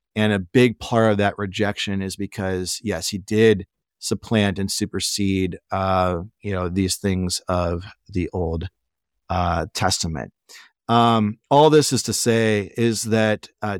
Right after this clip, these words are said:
Jesus is the fullness of God's revelation. Uh, Jesus, uh, is, uh,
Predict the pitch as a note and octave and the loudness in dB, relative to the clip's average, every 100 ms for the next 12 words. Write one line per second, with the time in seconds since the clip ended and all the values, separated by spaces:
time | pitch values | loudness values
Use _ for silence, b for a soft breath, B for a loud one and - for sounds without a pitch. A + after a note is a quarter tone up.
0 | A2 G#2 A#2+ C#3 A#2 A2 - - A#2 G#2+ | -6 0 4 6 4 2 0 -4 -4 -4
1 | F#2+ G2+ - A2+ G#2+ G#2 G2+ F#2 - - | -4 -6 -4 0 0 0 -2 -4 -6 -8
2 | G2 G2 F#2 F#2 F2+ F2 D#2+ C#2+ C#2 - | -10 -6 -4 -4 -6 -8 -10 -10 -10 -10
3 | - - _ _ _ _ _ G#2 G#2 G2 | -14 -20 _ _ _ _ _ -6 -4 -4
4 | G2+ A#2+ C#3 A#2+ B2+ A2 - - - _ | 0 4 6 6 4 4 0 -4 -6 _
5 | _ _ _ - A2+ A2 G#2+ - - B2+ | _ _ _ -2 2 2 0 -4 0 2
6 | - - C#3+ | 2 -4 0